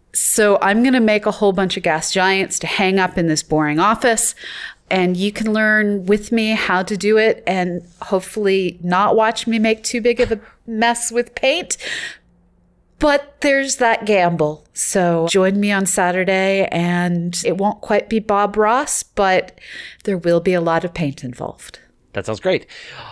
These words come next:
Speaker 2: All right, so our journey through interesting science fiction continues. This time we talk about speculative fiction dealing with material science, nanotechnology, and three D printing. It's a staple in Star Trek, but what other stories deal with it?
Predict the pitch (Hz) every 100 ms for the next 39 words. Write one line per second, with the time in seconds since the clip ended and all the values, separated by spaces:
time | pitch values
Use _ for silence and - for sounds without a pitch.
0 | 113 - 220 180 - 220 202 143 160 220
1 | 233 220 - 185 175 214 208 220 - 185
2 | - 165 165 - 165 - 147 139 120 139
3 | 110 78 190 220 233 196 175 165 - 87
4 | 71 - - 151 - 190 180 170 - 139
5 | - 143 117 104 117 131 117 90 90 -
6 | - 147 120 - 98 80 - 143 185 202
7 | 180 - 143 110 92 85 - - _ -
8 | 123 - 123 110 104 101 80 73 - 113
9 | - 135 123 113 - 131 131 120 117 107
10 | 104 160 - 139 139 123 - 120 110 104
11 | 104 - - - _ _ - 101 101 98
12 | 90 92 - 92 78 -